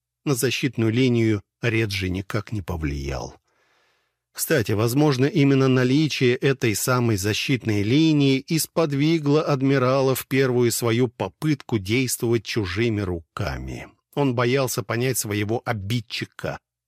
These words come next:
Более того, он боялся не просто понять, но и простить его. То было идиотское, по мнению Касаткина, качество, присущее лишь человеку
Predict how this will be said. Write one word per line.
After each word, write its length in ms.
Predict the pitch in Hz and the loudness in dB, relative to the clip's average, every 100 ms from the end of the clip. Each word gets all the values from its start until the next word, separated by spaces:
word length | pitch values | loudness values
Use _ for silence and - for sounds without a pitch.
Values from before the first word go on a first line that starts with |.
| _ | _
Более 360 | - 123 123 107 | -2 0 2 0
того, 260 | 110 98 98 | -2 -4 -2
он 220 | 135 123 | 0 0
боялся 500 | 113 110 131 123 113 | 0 2 0 0 0
не 100 | 107 | -2
просто 540 | 98 113 147 156 - | -2 0 0 0 -2
понять, 640 | 131 151 151 110 80 - - | -2 0 0 -2 -4 -12 -8
но 180 | 104 - - | -6 -6 -8
и 80 | 120 | -10
простить 1000 | - 110 90 - - - 185 277 - - | -8 -8 -6 -6 -8 -8 -6 -6 -8 -4
его. 580 | 143 131 104 - 67 - _ _ _ _ _ _ _ _ _ | -2 0 -2 -4 -6 -12 _ _ _ _ _ _ _ _ _
То 160 | - 139 | -4 0
было 400 | 120 113 104 92 82 76 - _ | 2 2 2 0 -4 -8 -14 _
идиотское, 760 | - 113 107 123 135 - - 104 | -4 -2 2 2 0 -2 -4 -4
по 180 | - 107 | -2 -2
мнению 580 | 107 113 110 101 98 92 - - | 0 0 0 0 -2 -6 -12 -12
Касаткина, 840 | - - - 107 - - 85 65 - | -8 -6 -6 -8 -10 -8 -8 -8 -8
качество, 800 | - 120 - 110 - - - - - _ _ | -6 -4 -6 -6 -8 -8 -12 -12 -16 _ _
присущее 640 | 101 104 131 107 - 92 | -6 -4 -2 -2 -4 -6
лишь 300 | 82 101 - | -6 -6 -6
человеку 720 | - 104 71 67 80 - - | -6 -6 -6 -6 -8 -8 -10